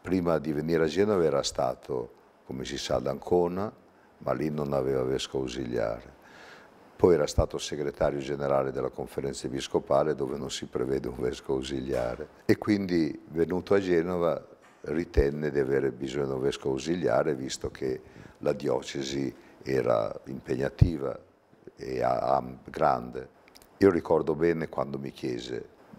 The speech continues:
di aiutarlo, come mi disse. Era il due febbraio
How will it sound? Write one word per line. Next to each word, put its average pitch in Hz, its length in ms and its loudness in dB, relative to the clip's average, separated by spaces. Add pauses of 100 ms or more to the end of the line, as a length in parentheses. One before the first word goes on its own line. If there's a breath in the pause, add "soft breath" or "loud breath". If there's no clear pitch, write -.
di - 220 2
aiutarlo, 71 680 2
come 64 220 -12
mi 62 140 -10
disse. 62 460 -8 (1300 loud breath)
Era 80 220 4
il 76 140 0
due 95 160 4
febbraio 65 760 0